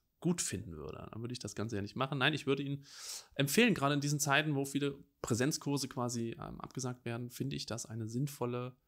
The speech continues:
Alternative. Es geht einfach darum, sich Wissen anzueignen und dieses Wissen einfach so sehr beruhigt und auch die Sorgen nimmt und auch die Ängste nimmt. Und eine sorgenfreie, angstfreie Geburt, äh, ist eine viel entspanntere Geburt.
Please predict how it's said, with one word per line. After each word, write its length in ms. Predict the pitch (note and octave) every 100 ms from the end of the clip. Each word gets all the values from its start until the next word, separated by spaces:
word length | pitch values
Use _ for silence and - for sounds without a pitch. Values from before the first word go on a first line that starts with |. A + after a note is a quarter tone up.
| _
Alternative. 680 | - A2 A#2+ G#2+ - C3 D3
Es 180 | D3+ -
geht 160 | G#2+ -
einfach 200 | A2 -
darum, 460 | G#2 A#2+ C3 C3+
sich 240 | - G#2 -
Wissen 320 | A2+ D#3 E3+
anzueignen 680 | C#3 C#3 - - - D#3 D#3 _ - - _ _ -
und 300 | A#2+ A2+ -
dieses 280 | D#3 D#3+ -
Wissen 500 | C#3 - C3+ C3+ - _ _ _ _ _ -
einfach 400 | A2+ G#2 - G#2+
so 800 | - - - C#3 C#3+ C#3+ C3+ B2+
sehr 340 | G#2+ G#2+ A2
beruhigt 540 | G#2+ A2 G#2+ G#2 - -
und 340 | G2+ G2+ -
auch 200 | F#2 F#2
die 120 | -
Sorgen 360 | G#2+ G2+ G#2 G2+
nimmt 220 | G2+ F#2+
und 160 | - -
auch 120 | -
die 100 | -
Ängste 240 | G#2 -
nimmt. 180 | G2+ G2
Und 220 | G#2+ -
eine 100 | G#2+
sorgenfreie, 600 | G#2 A#2 C#3+ - A#2+ A#2 - - _
angstfreie 720 | - E3 - - C3+ C3 C3 - _ - - -
Geburt, 720 | A#2+ A#2+ G#3 D#3+ - - - _ _ _ _ _
äh, 240 | - A#2 -
ist 240 | D3 -
eine 160 | C#3 C3
viel 300 | - - F#3
entspanntere 420 | D#3+ - C#3+ G2+
Geburt. 380 | - - -